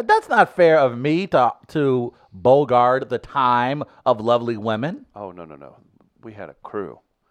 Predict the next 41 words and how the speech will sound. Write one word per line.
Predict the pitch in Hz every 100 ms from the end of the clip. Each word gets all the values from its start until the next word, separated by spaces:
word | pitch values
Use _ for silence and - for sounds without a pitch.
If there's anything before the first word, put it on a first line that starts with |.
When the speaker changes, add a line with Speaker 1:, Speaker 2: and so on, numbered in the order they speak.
| _ _ _ _ -
Speaker 1:
It |
Speaker 2:
And | 101
Speaker 1:
wasn't | 101
Speaker 2:
I'm | 135
Speaker 1:
a |
Speaker 2:
saying | - 123 101
Speaker 1:
crew. | 80 76 76
Speaker 2:
we | 110
had | 170 185
a |
crew. | - - 269 311 -
Speaker 1:
We | 302
didn't | 202
have | - 69
a | -
crew. | - 92 95
Speaker 2:
We | 113
had | 302 156 -
two | 349 381
professional | 381 370 370 - 349
basketball | 359 359 - 277 180
players | - 143 123 113
hanging | 110 104
out | 82
with | 69 69
us. | _ _ _ _ _ _ _ _ _ _ _ _ _ _ _ _
Speaker 1:
They | 415 440
weren't | 277 110
hanging | 131 127
out | 120
with | 104
me. | 120 440 440 466 453 _ _ _ _
Speaker 2:
'Cause | 117 123
you | 131
were | 117 - -
alone | 101 131 277 -
in | -
a |
corner. | - - 311 330 -
Speaker 1:
Dude, | 415 427
it, | 392